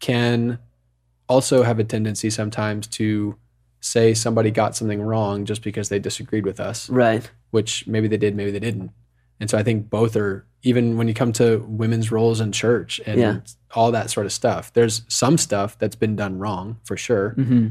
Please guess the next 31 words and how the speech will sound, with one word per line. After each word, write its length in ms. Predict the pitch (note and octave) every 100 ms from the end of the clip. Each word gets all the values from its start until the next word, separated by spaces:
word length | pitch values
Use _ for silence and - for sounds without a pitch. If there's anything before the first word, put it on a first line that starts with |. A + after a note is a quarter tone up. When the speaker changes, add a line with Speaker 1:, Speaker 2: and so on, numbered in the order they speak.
| A2+
Speaker 1:
And 220 | B2 C#3
there's 180 | C3 A2+
some 180 | A#2 D3
stuff 380 | - A2+ A2+ -
that 220 | G#2+ - _ _
there 120 | - G#2+
might 200 | A2+ A2
actually 320 | G#2+ A2 A#2
just 160 | A2
be 140 | A2 A2
legitimate 540 | G#2+ G2 G#2+ A2+ A2
room 340 | G#2+ G#2+ A2+ A2+
for 120 | G#2+
conversation 680 | - A2 G#2 G2 G2+ G#2 B2
about 240 | A#2+ A2+
things. 380 | C3 B2+ C#3 C3+
Speaker 2:
Yes. 400 | B2+ A2 A2 -
Speaker 1:
And 220 | A#2+ A2+
when 140 | A2 G#2+
you 100 | G#2
mix 260 | A2+ A2+
in, 360 | A#2 A2+ A2 A2+ - -
maybe 240 | A2 G#2+
somebody 340 | A2 G#2+ G#2 G#2
didn't 160 | G#2
say 160 | - A2
it 60 | G2+
right, 380 | A2 G#2 G#2 - _ _
mix 240 | A2+ A2+ A2+
in 160 | G#2+
with, 220 | G#2+ G#2+